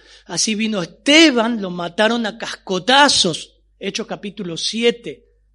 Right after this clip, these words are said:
crujían los dientes de odio contra él. Primer mártir de la Biblia, a diferencia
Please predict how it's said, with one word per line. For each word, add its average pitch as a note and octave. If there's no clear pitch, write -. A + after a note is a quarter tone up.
crujían G3+
los D#3
dientes G#3+
de F3
odio G#3
contra E3
él. G3+
Primer F3+
mártir F#3+
de C#3+
la C#3+
Biblia, F3
a D#3+
diferencia F3